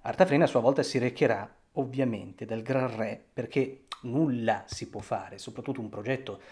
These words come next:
così ambizioso di conquista ed espansione, in un certo senso non può essere realizzato se non attraverso l'assenso del gran re in persona. Prosegue il racconto di Erodoto a questo punto. Aristagora, udita la risposta, se ne tornò a Mileto tutto contento. Eh, eh, Aristagora alla fine ha ottenuto quello che voleva.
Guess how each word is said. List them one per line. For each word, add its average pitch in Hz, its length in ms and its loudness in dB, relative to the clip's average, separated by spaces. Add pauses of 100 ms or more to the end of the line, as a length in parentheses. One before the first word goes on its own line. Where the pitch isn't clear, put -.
(120)
così 110 240 -8
ambizioso 113 640 0
di 101 140 -12
conquista 120 480 -2
ed 104 60 -6
espansione, 110 680 -2
in 101 60 -8
un 101 100 -10
certo 120 240 -8
senso 123 260 -4
non 110 100 -2
può 113 120 -2
essere 113 240 -4
realizzato 117 480 -4
se 127 160 -2
non 120 100 2
attraverso 107 480 -6
l'assenso 113 480 -4
del 107 140 -4
gran 107 160 -4
re 107 80 -6
in 104 100 -10
persona. - 520 -14 (1400)
Prosegue 127 340 4
il 113 60 2
racconto 110 280 0
di 110 60 -2
Erodoto 117 320 4
a 104 40 -8
questo 107 220 -8
punto. 113 240 -6
Aristagora, 131 520 6
udita 117 260 0
la 110 60 4
risposta, 117 560 6
se - 160 -2
ne 143 160 2
tornò 139 420 6
a 139 60 8
Mileto 131 580 4
tutto - 300 0
contento. - 680 -10
Eh, - 160 -4
eh, 165 80 -8
Aristagora 160 460 -2
alla 113 80 -4
fine 139 180 0
ha - 40 -2
ottenuto 117 280 -4
quello 110 160 -4
che 107 80 -10
voleva. 98 420 -10